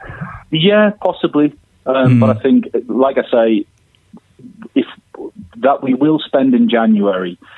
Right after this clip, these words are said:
Speaker 1: and regardless of who actually owns the club at the time, I think we'll spend enough to get us out of it. And I also think players like having Lascelles back, having Marino back,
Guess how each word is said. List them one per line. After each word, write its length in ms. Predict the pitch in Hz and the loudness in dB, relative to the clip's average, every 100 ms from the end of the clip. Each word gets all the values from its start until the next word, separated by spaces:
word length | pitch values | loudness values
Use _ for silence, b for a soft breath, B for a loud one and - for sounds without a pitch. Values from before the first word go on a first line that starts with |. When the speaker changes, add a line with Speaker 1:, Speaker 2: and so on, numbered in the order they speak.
| B B B | B B B
Speaker 1:
and 400 | 107 101 98 95 - - - | -2 2 2 0 -4 -20 -10
regardless 540 | 107 104 123 113 113 117 | -4 0 0 0 -2 -2
of 100 | 101 | -2
who 360 | 113 117 113 113 | -2 0 2 0
actually 340 | 110 - 107 | -4 -2 0
owns 240 | 104 - - | 2 2 -2
the 60 | |
club 220 | 107 104 | -4 -2
at 80 | 101 | -2
the 60 | 101 | -6
time, 380 | - 101 95 87 | -4 -4 -2 -4
I 60 | - - | -6 -2
think 180 | 127 113 | -2 0
we'll 120 | 104 | -2
spend 520 | - 110 104 104 95 - _ _ _ _ _ - | 0 0 4 4 2 -4 _ _ _ _ _ 0
enough 360 | 117 120 123 - - | 2 4 2 -4 -6
to 560 | 120 117 110 110 214 208 - _ _ _ _ _ _ - - | 0 4 4 4 2 -2 -8 _ _ _ _ _ _ -8 -2
get 140 | 120 | -2
us 120 | 107 | 0
out 220 | 113 110 | 0 2
of 100 | 101 | 0
it. 160 | 98 98 - | -2 -4 -4
And 120 | 104 | 0
I 140 | 110 113 | 2 2
also 300 | 113 107 110 | 0 0 -4
think 300 | - 104 - | -2 -4 -2
players 400 | 110 107 104 - | 0 2 0 0
like 340 | 101 98 101 - - _ _ - | -2 0 -2 -8 -20 _ _ -8
having 560 | 123 117 120 113 101 - | -4 0 2 2 0 0
Lascelles 600 | 104 - 113 107 107 98 | -4 -2 0 2 0 -2
back, 180 | 113 104 - | -2 -2 -2
having 400 | 117 110 110 101 | -2 2 2 2
Marino 440 | 101 101 98 98 | 2 0 0 0
back, 280 | 92 95 92 | 0 -2 -2